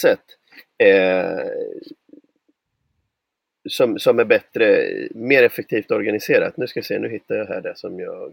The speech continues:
eh, eh, letar efter. De, många av dem som svarar att arbetet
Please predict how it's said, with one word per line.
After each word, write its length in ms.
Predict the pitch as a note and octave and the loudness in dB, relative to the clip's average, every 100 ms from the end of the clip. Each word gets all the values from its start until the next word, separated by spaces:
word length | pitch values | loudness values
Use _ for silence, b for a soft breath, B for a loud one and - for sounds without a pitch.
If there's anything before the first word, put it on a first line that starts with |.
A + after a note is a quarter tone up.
| G1+ | -16
eh, 720 | G1+ - - _ _ _ A1+ | -14 -14 -16 _ _ _ -16
eh, 640 | G1+ G1+ - - - A2 | -14 -16 -20 -20 -20 -16
letar 340 | A2+ G2 - G2+ | -12 -12 -8 -10
efter. 260 | - - - - _ _ b b b b b _ _ _ _ _ _ _ _ _ _ | -10 -16 -18 -18 _ _ b b b b b _ _ _ _ _ _ _ _ _ _
De, 240 | E3 D#3 C#3+ - _ _ _ _ _ - | 4 4 2 -8 _ _ _ _ _ -6
många 460 | C3 F3+ F#3+ E3 F#3+ | 0 6 8 10 10
av 160 | E3 | 6
dem 200 | C#3+ A#2 | 6 4
som 180 | G#2 B2 | 4 -4
svarar 460 | - D3 A2+ G2+ G#2 | 0 2 4 6 4
att 200 | F#2+ - | 2 2
arbetet 680 | G#2+ F2+ G2 G2 - F#2 | 2 2 2 0 -2 -6